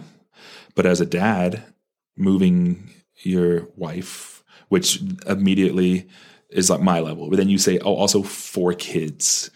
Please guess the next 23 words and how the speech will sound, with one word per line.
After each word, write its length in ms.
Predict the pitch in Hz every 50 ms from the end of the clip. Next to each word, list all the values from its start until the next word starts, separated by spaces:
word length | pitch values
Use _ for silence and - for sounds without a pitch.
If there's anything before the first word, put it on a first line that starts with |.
| - - _
who 120 | - 98 95
are 80 | 92
in 160 | 85 90 90 90
middle 180 | 90 87 85 85
school 380 | - - - 87 87 87 87 -
and 100 | 95 92
high 200 | 87 - 90 87
school," 460 | 87 - - 87 85 85 85 85 82 -
and, 320 | - 90 85 85 85 85 - _ _ - - - - - - _ _ -
um, 540 | - 90 87 87 87 85 82 82 82 82 - - _ _ _ _ _ _ _ _ -
that, 280 | 90 87 95 - -
that 200 | - 95 85 -
feels 200 | - 110 107 101
like 140 | 95 92 87
a, 120 | 87 80 78 - -
like 120 | 98 87 -
a 140 | 80 78 78
storm. 760 | - - - - - 85 87 95 101 90 80 78 - - - _ _ _ _ _ -
Um, 560 | 95 92 90 87 87 85 82 82 80 82 85 - - - - - - - - - - - _ _ _ _ - 135 104 -
but 160 | - 101 95
it's 160 | 98 90 92 95
also 380 | 92 95 92 - - 95 90
been 640 | 87 90 92 90 87 87 87 87 87 85 87 90 -